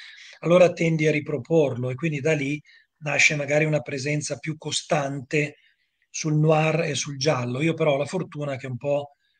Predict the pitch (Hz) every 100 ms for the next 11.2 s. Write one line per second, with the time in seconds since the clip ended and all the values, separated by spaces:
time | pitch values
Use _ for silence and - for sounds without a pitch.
0 | _ _ 151 156 156 - - 151 151 143
1 | 135 - 151 147 139 131 127 - 147 139
2 | 117 131 170 160 147 156 135 123 - _
3 | - 135 139 147 - 123 156 160 139 135
4 | 139 147 151 - - _ - 147 143 135
5 | 123 143 139 135 131 151 147 123 - 135
6 | 139 127 135 143 123 131 151 143 127 123
7 | 160 - 151 131 123 139 160 - - -
8 | _ _ - 160 180 180 170 143 135 131
9 | 143 139 135 135 131 - - 135 127 -
10 | - 135 127 127 123 127 127 127 127 123
11 | 117